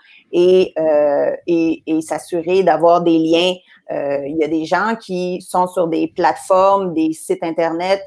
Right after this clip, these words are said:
qui ont des réseaux. Euh, il y a des, euh, sites de rencontres, il y a des, il y a des sites pour parler, B D S M, où il y a des modérateurs, euh, qui sont en ligne. Donc, c'est peut-être une bonne façon de se tourner vers ces gens-là, euh, si on veut questionner, voir qui est cette personne-là, puis est-ce que c'est un,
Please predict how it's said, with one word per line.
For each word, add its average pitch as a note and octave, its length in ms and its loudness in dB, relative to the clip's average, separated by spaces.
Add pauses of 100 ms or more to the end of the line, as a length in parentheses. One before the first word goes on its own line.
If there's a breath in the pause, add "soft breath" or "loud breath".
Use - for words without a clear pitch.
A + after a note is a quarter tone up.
(200)
qui F#3+ 200 -4
ont F#3 120 0
des F3 200 2
réseaux. F3+ 760 2
Euh, E3 160 2
il D#3+ 100 -2
y E3 60 -2
a D#3 40 -2
des, D#3+ 360 -4
euh, D#3 200 -2
sites F#3 260 -6
de F3 80 0
rencontres, F3 420 -4
il - 40 -2
y - 20 0
a D#3+ 160 -4
des, - 80 -12 (160)
il D#3+ 80 -8
y D#3 40 -4
a D3 40 -4
des D#3 140 -6
sites G3+ 340 -4 (420)
pour E3+ 220 0
parler, F3 380 0
B F3 180 0
D E3+ 80 2
S D#3+ 260 0
M, G3 240 -2 (280 soft breath)
où G#3 180 0
il G3 60 0
y F#3 40 6
a E3+ 40 4
des E3+ 120 0
modérateurs, E3+ 920 0 (100)
euh, D3 420 -4 (240)
qui - 140 -14
sont F3+ 160 -6
en E3 260 4
ligne. F#3 360 0
Donc, E3 220 0
c'est - 160 -6
peut-être F3+ 240 -2
une E3+ 160 -4
bonne F3+ 180 0
façon F#3+ 480 -8 (220 loud breath)
de E3 80 2
se E3+ 120 -4
tourner E3 300 -2
vers E3 240 -4
ces E3 160 -6
gens-là, D#3+ 600 -2 (360 soft breath)
euh, D3 160 -2
si F3 280 -4
on E3 160 0
veut E3+ 180 -2
questionner, F3 500 -2
voir E3+ 300 0
qui - 160 -2
est G3 60 4
cette F#3+ 200 -2
personne-là, D#3+ 540 -2
puis F3 160 -10
est-ce D#3 160 -6
que F3+ 100 -4
c'est E3 200 -4
un, D3+ 160 -6